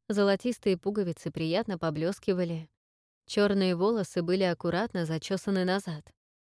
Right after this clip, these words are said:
Однако под глазами залегли глубокие мешки,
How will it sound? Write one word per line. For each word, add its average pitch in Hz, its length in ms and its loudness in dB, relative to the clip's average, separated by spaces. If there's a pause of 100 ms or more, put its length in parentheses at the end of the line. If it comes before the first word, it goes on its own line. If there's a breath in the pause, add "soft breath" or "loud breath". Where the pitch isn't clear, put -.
(420)
Однако 226 460 2
под 185 160 -2
глазами 180 540 2
залегли 170 540 2
глубокие 185 640 0
мешки, 180 520 -4